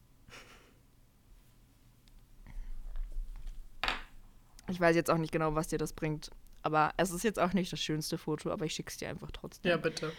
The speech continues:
Speaker 2: Ich will unbedingt.
Speaker 1: Damit du grundsätzlich irgendwie sehen kannst, wie es da an der Decke aussieht.
Speaker 2: Das hast du mir safe nicht geschickt.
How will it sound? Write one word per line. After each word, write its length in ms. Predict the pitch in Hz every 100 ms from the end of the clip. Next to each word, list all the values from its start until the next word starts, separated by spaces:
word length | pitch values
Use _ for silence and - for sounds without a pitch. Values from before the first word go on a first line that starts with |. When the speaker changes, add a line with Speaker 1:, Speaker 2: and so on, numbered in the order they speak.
| -
Speaker 2:
Ich 80 | -
will 100 | -
unbedingt. 520 | 151 156 - 156 165 214
Speaker 1:
Damit 240 | 180 180
du 80 | 180
grundsätzlich 720 | 180 196 180 170 - 165 -
irgendwie 340 | 180 180 165 170
sehen 260 | 160 160
kannst, 440 | 151 - 151 - -
wie 80 | 151
es 100 | -
da 180 | 165
an 160 | 160 170
der 100 | 151
Decke 300 | - - -
aussieht. 440 | - - - -
Speaker 2:
Das 160 | 165 147
hast 200 | 147 -
du 60 | 139
mir 60 |
safe 260 | 139 131 131
nicht 180 | 156 147
geschickt. 440 | 160 - 175 -